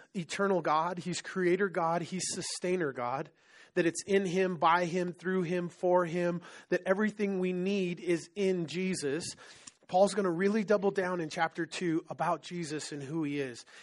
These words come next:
and the fact that Jesus is our eternal God. We looked at the in hims, in hims, in hims, in hims.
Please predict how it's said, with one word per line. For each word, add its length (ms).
and 100
the 60
fact 280
that 120
Jesus 380
is 220
our 180
eternal 400
God. 380
We 80
looked 240
at 100
the 180
in 160
hims, 360
in 240
hims, 400
in 180
hims, 300
in 240
hims. 340